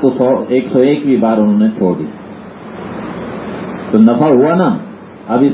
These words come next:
اگر آپ یہ کہیں کہ میرا سو بار کہنا بیکار ہوا، یہ تو نہیں ہے نا۔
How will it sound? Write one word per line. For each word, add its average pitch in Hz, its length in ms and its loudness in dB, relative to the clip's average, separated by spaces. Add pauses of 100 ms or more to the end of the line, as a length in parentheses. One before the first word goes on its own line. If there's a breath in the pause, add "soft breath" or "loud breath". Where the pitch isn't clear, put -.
(120)
اگر 123 260 0
آپ 151 220 0
یہ 151 100 6
کہیں 143 280 2
کہ 151 140 0
میرا 147 260 2
سو 135 280 2
بار 143 240 2
کہنا 131 260 0
بیکار 123 360 0
ہوا، 120 260 4 (420)
یہ 107 160 0
تو 131 100 4
نہیں 160 160 2
ہے 175 60 2
نا۔ 135 180 0